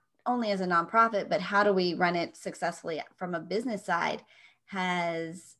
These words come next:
been instrumental in helping us to get to where we, to where we are today. So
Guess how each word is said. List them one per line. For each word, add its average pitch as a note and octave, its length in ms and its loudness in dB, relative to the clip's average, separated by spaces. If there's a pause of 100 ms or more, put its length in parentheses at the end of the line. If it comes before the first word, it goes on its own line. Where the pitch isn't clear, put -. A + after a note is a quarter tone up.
(380)
been F#3 160 -2
instrumental F3 800 -2 (100)
in E3+ 140 -4
helping D#3+ 340 -2
us D#3 140 -6
to - 100 -10
get - 300 -2
to F#3 100 -8
where D#3+ 220 0
we, D#3 400 -4 (260)
to G3+ 100 -6
where E3 160 2
we D3+ 120 -2
are D3+ 180 -2
today. D3+ 500 -6
So D3+ 400 -6